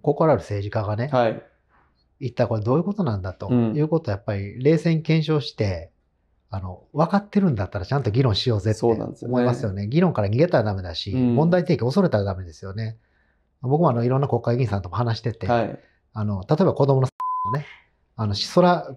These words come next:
Speaker 1: この事実に対して慎重になるよねとか
Speaker 2: うん。
Speaker 1: 言いつつも、
Speaker 2: はい。
Speaker 1: なかなか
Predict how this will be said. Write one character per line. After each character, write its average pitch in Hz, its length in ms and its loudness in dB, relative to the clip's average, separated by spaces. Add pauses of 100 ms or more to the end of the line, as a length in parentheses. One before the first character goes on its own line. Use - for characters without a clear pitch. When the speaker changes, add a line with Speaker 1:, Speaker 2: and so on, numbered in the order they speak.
(100)
Speaker 1:
こ - 140 2
の 165 80 8
事 170 140 6
実 143 100 6
に 117 80 2
対 104 100 2
し - 60 -2
て 147 120 4
慎 160 80 4
重 147 60 8
に 110 60 2
な 104 100 4
る 139 80 6
よ 113 140 4
ね 107 160 2
と - 80 -2
か 135 40 2
Speaker 2:
う 131 40 2
ん。 123 340 -2 (200)
Speaker 1:
言 220 140 6
い 214 40 0
つ 226 140 2
つ 143 120 -4
も、 104 260 2
Speaker 2:
は 127 200 4
い。 - 140 -8 (200)
Speaker 1:
な 190 140 2
か 202 120 4
な 180 100 4
か 156 380 0